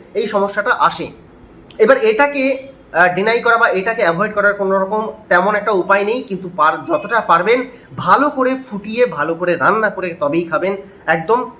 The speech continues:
মানে নরমাল অবস্থায়, কোনো কিছু সাধ-, সাধারণ অবস্থায়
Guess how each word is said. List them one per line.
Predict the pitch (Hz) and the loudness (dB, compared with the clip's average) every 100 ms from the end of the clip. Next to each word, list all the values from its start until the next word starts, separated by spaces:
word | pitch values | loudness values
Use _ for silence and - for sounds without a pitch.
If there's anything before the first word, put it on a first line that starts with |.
| - - - | -20 -20 -6
মানে | 151 160 185 180 123 - - - 151 | 0 2 2 0 -4 -14 -20 -10 2
নরমাল | 185 214 294 254 | 4 6 4 2
অবস্থায়, | 190 185 208 208 220 | -2 -6 -2 0 0
কোনো | 214 185 | -4 -4
কিছু | 180 180 196 | -2 -4 -6
সাধ-, | - 151 170 - | -6 -4 -4 -4
সাধারণ | - 208 185 202 175 | -8 -4 -2 -2 -2
অবস্থায় | 156 160 202 | -4 -2 -2